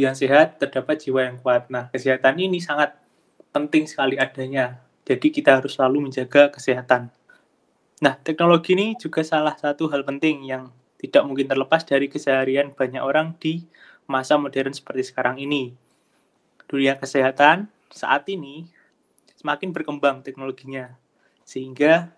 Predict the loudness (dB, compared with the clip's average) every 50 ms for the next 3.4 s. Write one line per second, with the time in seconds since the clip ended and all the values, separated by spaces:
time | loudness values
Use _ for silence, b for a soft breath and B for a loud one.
0 | _ _ _ _ _ _ _ _ _ _ _ -20 _ _ 0 2 4 4 4 2
1 | 2 0 -2 -4 -6 -6 -10 -14 -2 2 2 2 2 0 -6 _ -20 -6 0 2
2 | 2 2 2 0 -2 -2 -2 -2 -2 -2 -2 -4 -2 -2 0 0 0 0 -2 -6
3 | -10 -10 -6 -4 -2 -2 -4 -6